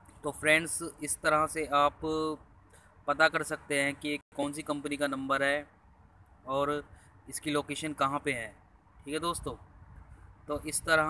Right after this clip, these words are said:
हम पता कर सकते हैं कि हमारा, आ, जो number आया है हम पे वो किस type, किस चीज़ का है, कौन सी company का है।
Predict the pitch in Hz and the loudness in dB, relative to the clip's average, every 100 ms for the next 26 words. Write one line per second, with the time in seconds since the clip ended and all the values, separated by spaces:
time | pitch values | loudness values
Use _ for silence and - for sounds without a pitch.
0 | 165 170 175 160 156 156 170 175 - 151 | 4 4 4 0 -4 -4 -4 -6 -2 0
1 | 147 156 151 139 143 - 139 139 147 147 | 6 6 4 -2 -6 -4 0 2 2 0
2 | 147 147 143 147 143 143 147 147 - - | -4 -2 -2 0 2 4 4 4 -2 -20
3 | - - - - - - 131 135 135 135 | -20 -20 -20 -20 -20 -6 0 2 2 0
4 | 139 147 143 147 151 139 143 151 143 139 | 0 0 2 4 6 6 8 8 6 2
5 | 139 143 143 143 139 _ - - - 143 | -6 -2 -2 -4 -8 _ -20 -18 -12 -8
6 | - 147 147 139 131 - 143 - - - | 2 4 4 0 -6 -6 -8 -10 -20 -20
7 | 143 135 - 139 143 - 143 139 143 143 | -14 -12 -6 -6 -4 0 2 4 2 0
8 | - - 139 143 143 135 139 143 139 131 | -6 -8 -6 -6 -6 -6 -4 -4 -2 -4
9 | 135 | -4